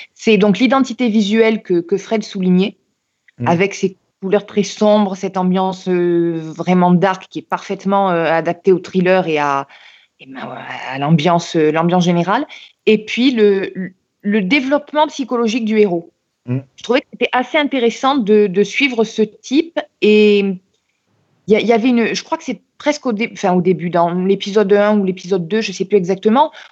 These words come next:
Speaker 1: où il y a une scène où, euh, il éclate en sanglots. Euh, je crois que c'était à la fin d'un épisode. Et j'ai trouvé que c'était, euh, c'était vraiment parfaitement amené. Et bon, l'interprétation, elle est top, quoi.
Speaker 2: Ah ouais,
Speaker 1: Moi, c'est
Speaker 2: ouais.
Speaker 1: vrai que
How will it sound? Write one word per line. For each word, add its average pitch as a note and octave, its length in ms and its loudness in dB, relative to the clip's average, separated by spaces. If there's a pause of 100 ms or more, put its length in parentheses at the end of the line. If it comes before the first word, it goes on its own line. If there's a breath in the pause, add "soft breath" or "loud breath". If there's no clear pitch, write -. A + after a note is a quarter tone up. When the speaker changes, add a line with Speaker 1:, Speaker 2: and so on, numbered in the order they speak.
Speaker 1:
où G3 100 0
il G3 60 4
y A#3+ 40 6
a A#3+ 40 4
une A3+ 140 6
scène C#4+ 500 -2 (120)
où, A#3 280 -2
euh, G3 220 4
il G3 140 -4
éclate C4+ 260 -2
en A#3 80 0
sanglots. A3 500 2 (1120)
Euh, D#3 680 -4
je E3+ 200 -14
crois G3+ 140 -4
que - 60 -20
c'était F3+ 120 0
à - 20 2
la F3 80 4
fin C4 140 0
d'un A#3+ 140 2
épisode. G#3 580 0 (440)
Et F#3+ 100 4
j'ai G3 140 2
trouvé A#3+ 200 2
que - 60 -12
c'était, A3 360 2
euh, E3+ 380 4
c'était F#3 320 -2
vraiment A#3+ 320 2
parfaitement A3 440 -2
amené. G3+ 540 0
Et D#3+ 320 -2
bon, D#3+ 160 -2
l'interprétation, D3+ 720 -6
elle E3+ 80 0
est - 100 -2
top, G#3+ 200 -2
quoi. - 180 -18 (540)
Speaker 2:
Ah G#2 100 -4
ouais, - 60 2
Speaker 1:
Moi, A3 100 4
c'est A3+ 140 0
Speaker 2:
ouais. F#3 40 0
Speaker 1:
vrai A3+ 120 0
que A3 120 -12